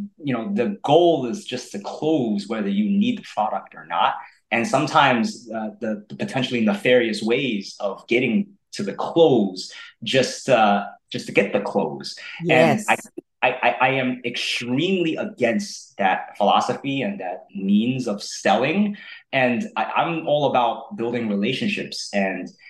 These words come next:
Speaker 1: if, and coming back to this podcast, if I can have this as an outlet to show that, hey, listen, not all, you know, real estate salesmen or broker, or, you know, not, not all of them are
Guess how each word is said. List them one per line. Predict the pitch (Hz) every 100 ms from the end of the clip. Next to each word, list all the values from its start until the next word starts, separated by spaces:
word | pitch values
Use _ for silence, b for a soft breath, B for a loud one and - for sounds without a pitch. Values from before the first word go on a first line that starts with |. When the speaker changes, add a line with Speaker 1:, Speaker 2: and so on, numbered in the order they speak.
| B _
Speaker 1:
if, | 127 107 - -
and | 104 117 113 123 127 - 127
coming | 156 147
back | 131 127
to | 127
this | 117 104
podcast, | - 170 175 107 95 - -
if | 113
I | 110 131
can | 143 113
have | 127 120
this | 120
as | 110
an | 101
outlet | 117 131 135 101 - _ _ _
to | -
show | 107 - - 143 180 151
that, | 110 -
hey, | 165 185
listen, | 139 - 147 101
not | - 170 -
all, | 147 160 156 143 - - -
you | 123
know, | 107
real | 101 135
estate | - - 120
salesmen | - 127 120 110 104 104 143 202 B B B _
or | 110 101
broker, | 113 120 127 127 165 170
or, | 135
you | 113
know, | 113 110 - _
not, | 127 151 156 - -
not | - 135 165 -
all | 135 208
of | 143
them | 127 113 113
are | 113 -